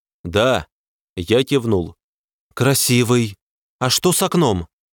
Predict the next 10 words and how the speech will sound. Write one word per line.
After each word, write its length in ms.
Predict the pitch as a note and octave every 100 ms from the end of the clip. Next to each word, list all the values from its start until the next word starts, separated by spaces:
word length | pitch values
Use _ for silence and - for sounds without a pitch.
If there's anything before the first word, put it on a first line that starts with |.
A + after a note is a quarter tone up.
| _ _ -
Она 260 | F#2 F#2+
бросила 480 | F2+ G2+ F2+ F#2+ F#2
взгляд 440 | E2+ F2 A2 D3+
на 120 | D#3 D3+
картонку, 760 | E3 E3 D#3 G#2+ F#2 F2+ E2+
закрывающую 1000 | F2+ F#2+ F#2 F#2 A2+ C3+ C3+ - C#3 C3+ -
окно 320 | B2 B2+ B2
на 120 | C3
первом 440 | - G#2 F2+ F#2+ F#2+
этаже. 440 | G#2 G2 F#2+ -